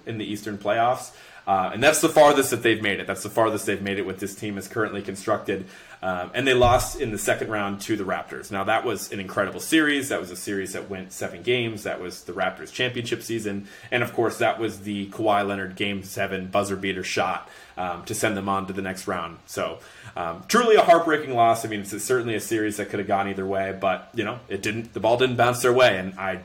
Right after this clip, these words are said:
you know, I think Toronto was, was probably the better team. Um, so I think that makes sense. Uh, moving on to the bubble season, that was a total disaster year. That was, you know, the previous offseason, they made the horrible decision to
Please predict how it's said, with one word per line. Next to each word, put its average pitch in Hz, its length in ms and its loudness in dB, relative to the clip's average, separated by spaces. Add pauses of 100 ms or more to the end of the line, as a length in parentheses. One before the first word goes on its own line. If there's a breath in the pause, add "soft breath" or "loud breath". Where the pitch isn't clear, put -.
(120)
you 110 100 -8
know, 82 180 -10
I 92 80 -2
think 98 360 -8
Toronto 104 400 -2
was, 95 320 -4
was 104 120 -4
probably 120 440 2
the 120 80 4
better 123 240 4
team. 131 380 -6 (340 loud breath)
Um, 98 340 2
so 110 160 -2
I 101 40 2
think 104 180 -8
that 85 180 -6
makes 85 240 -12
sense. - 400 -12 (340 loud breath)
Uh, 92 220 2
moving 214 320 4
on 156 220 0
to 147 40 -4
the 113 120 -2
bubble 107 500 2
season, 117 560 -4
that 110 240 4
was 110 180 2
a 101 160 -4
total 117 380 2
disaster 104 640 0
year. 107 400 2
That 101 240 2
was, 101 240 -4
you 107 40 -4
know, 87 160 -8
the 98 80 -6
previous 110 500 2
offseason, 101 580 -2
they 92 240 -6
made 98 320 -8
the 90 180 -6
horrible 117 460 4
decision 107 560 -2
to 95 360 -8